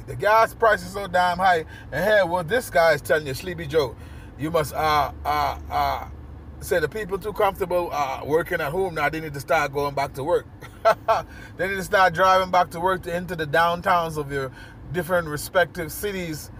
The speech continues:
You need to start driving back to work. Now, who you think will wanna drive back to work with all, with the gas price at high, the way it's so high right now? You know what I'm saying? Well, we know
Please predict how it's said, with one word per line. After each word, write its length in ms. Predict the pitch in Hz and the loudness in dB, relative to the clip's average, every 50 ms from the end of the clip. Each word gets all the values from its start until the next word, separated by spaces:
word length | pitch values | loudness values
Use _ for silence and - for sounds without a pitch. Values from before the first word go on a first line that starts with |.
| - - - - - - - - - | -18 -18 -18 -20 -18 -20 -18 -14 -10
You 120 | 131 175 | -6 -4
need 140 | 190 190 170 | -4 -4 -4
to 60 | 170 160 | -4 -4
start 300 | - - 185 170 156 139 | 2 4 4 4 4 4
driving 440 | 123 160 160 165 165 160 165 151 | 4 4 6 6 6 4 2 2
back 200 | 147 156 156 - | 2 0 0 0
to 120 | - 143 131 | -2 -6 -2
work. 240 | 143 165 151 127 - - - - - - - - - - | 2 2 2 2 0 -8 -16 -18 -18 -18 -18 -14 -6 0
Now, 240 | - 226 247 269 285 | 2 4 6 6 4
who 100 | 277 269 | 4 2
you 80 | 269 | 0
think 200 | 262 262 240 233 | 2 2 4 4
will 80 | 220 208 | 6 4
wanna 160 | 202 196 190 | 4 4 2
drive 340 | 170 156 185 185 185 180 165 | 2 2 4 6 6 6 4
back 200 | 175 175 175 - | 4 2 2 0
to 100 | - 151 | -4 -2
work 240 | 147 160 156 139 - - - - - - - - - - - - - - - - | 0 2 2 2 0 -6 -18 -20 -20 -20 -20 -20 -18 -18 -18 -18 -20 -18 -10 -4
with 140 | 143 160 170 | 0 4 6
all, 220 | 185 185 185 175 156 | 6 8 6 6 4
with 120 | 156 160 | 0 -4
the 80 | 147 143 | -4 0
gas 320 | 135 165 175 180 180 170 | 4 6 6 6 4 4
price 340 | - - 190 175 180 170 - - - | 2 2 4 4 2 2 -2 -6 -2
at 160 | - 151 151 151 | 0 0 2 4
high, 300 | 170 180 175 165 135 - - - - - - - - - - 139 | 6 6 6 4 2 -2 -12 -18 -20 -18 -18 -20 -18 -16 -10 -6
the 80 | 139 156 | -4 -2
way 280 | 160 180 190 185 180 | 0 2 2 2 2
it's 140 | 165 151 - | 0 -2 -2
so 180 | - 190 185 185 | 0 2 4 6
high 200 | 190 180 170 156 | 6 6 6 6
right 240 | 156 160 156 143 | 6 4 4 2
now? 260 | 147 156 143 127 113 - - - - - - - - - - - - - - - - - - - - - - - - - - - - - - - - - | 0 -2 -2 -2 -4 -6 -12 -18 -18 -18 -18 -18 -16 -16 -16 -16 -16 -18 -18 -18 -18 -18 -18 -18 -18 -18 -18 -18 -18 -18 -18 -18 -18 -18 -18 -18 -14 -8
You 100 | 156 175 | -2 0
know 60 | 190 | 0
what 80 | 190 190 | 0 2
I'm 20 | |
saying? 300 | 190 220 214 214 240 240 - - - - - - - - - - - - - - - - 156 | 2 4 6 6 6 4 2 -4 -18 -20 -20 -20 -20 -18 -18 -18 -18 -18 -18 -16 -8 0 4
Well, 260 | 190 190 185 175 156 | 6 8 8 8 6
we 140 | 147 202 220 | 2 -2 2
know 420 | 226 220 214 208 202 190 165 - | 4 6 6 6 4 2 -2 -6